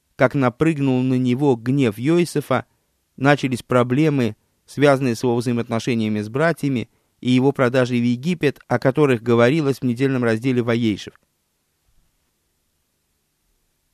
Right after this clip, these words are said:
Последовательность недельных глав, начиная с «Ваейшев» и заканчивая «Ваихи»,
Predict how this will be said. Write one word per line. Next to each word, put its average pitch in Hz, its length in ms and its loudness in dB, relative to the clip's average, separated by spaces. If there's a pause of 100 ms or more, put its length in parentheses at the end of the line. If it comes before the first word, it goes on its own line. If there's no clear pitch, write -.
(840)
Последовательность 160 840 2
недельных 143 520 -2
глав, 139 420 2 (140)
начиная 135 500 0
с - 100 -10
«Ваейшев» 123 580 -2
и 123 140 -8
заканчивая 120 720 0
«Ваихи», 131 640 -2